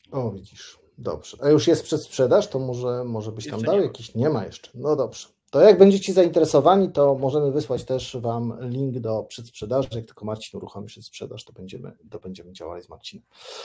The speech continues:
Speaker 1: Słuchajcie, to jeszcze raz Wam dziękuję w takim razie.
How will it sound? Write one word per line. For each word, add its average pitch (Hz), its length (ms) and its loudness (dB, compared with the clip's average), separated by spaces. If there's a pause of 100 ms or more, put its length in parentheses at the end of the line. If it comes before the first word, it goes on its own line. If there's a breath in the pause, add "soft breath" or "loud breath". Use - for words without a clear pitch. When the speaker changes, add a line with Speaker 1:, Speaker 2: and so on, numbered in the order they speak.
(140 loud breath)
Speaker 1:
Słuchajcie, 175 380 6
to 131 120 4
jeszcze 214 240 6
raz 175 160 4
Wam 143 180 -2
dziękuję 151 340 0
w 185 40 -14
takim 160 260 -6
razie. 143 440 -2